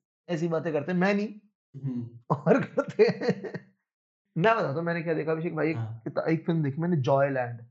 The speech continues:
Speaker 2: ठीक है।
Speaker 1: तू भी देखियो, जॉयलैंड।
Speaker 2: हम्म।
Speaker 1: साइम सादिक की पाकिस्तानी फिल्म है ये,
Speaker 2: ठीक
Speaker 1: पाकिस्तानी
Speaker 2: है।
Speaker 1: फिल्म है।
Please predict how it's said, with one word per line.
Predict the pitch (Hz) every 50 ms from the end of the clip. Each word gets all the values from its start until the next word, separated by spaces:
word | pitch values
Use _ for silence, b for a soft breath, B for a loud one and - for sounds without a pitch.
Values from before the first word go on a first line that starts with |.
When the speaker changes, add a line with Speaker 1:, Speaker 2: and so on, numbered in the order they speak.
| _ _ _ _ _ _ _
Speaker 2:
ठीक | 127 123 123 196 202
है। | -
Speaker 1:
तू | 190 196
भी | 185 214
देखियो, | 208 175 139 - 151 147 143
जॉयलैंड। | 120 135 165 160 165 180 180 170 165 180 208
Speaker 2:
हम्म। | 202 - - _ _ _ _ _ - 139
Speaker 1:
साइम | 127 151 165 170 180 180
सादिक | 185 185 175 165 170 170
की | - -
पाकिस्तानी | - - 160 160 175 - 185 180 185 190
फिल्म | 180 180 139 123 127
है | 131 147
ये, | 190
Speaker 2:
ठीक | - - - _ -
Speaker 1:
पाकिस्तानी | 143 139 139 147 180 196 185 185 180
Speaker 2:
है। | 175
Speaker 1:
फिल्म | 170 135 120 123
है। | 135